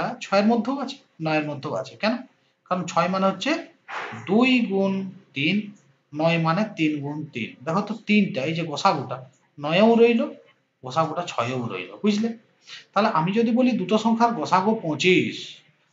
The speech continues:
মানে অবশ্যই দুটা সংখ্যাতেই পঁচিশ বিরাজ করছে, পঁচিশ আছে। এবারে তার সঙ্গে অন্যান্য কিছুও আছে, কিন্তু at least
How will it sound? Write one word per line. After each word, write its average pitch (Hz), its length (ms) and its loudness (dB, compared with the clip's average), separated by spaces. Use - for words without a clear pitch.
মানে 160 140 -2
অবশ্যই 165 440 0
দুটা 175 320 0
সংখ্যাতেই 156 720 0
পঁচিশ 160 320 -8
বিরাজ 123 320 -2
করছে, 104 360 -12
পঁচিশ 127 300 -12
আছে। - 180 -10
এবারে 262 300 -2
তার 165 160 2
সঙ্গে 220 260 2
অন্যান্য 294 280 6
কিছুও 311 260 4
আছে, 151 180 -4
কিন্তু 202 180 -2
at - 120 -6
least 262 160 -4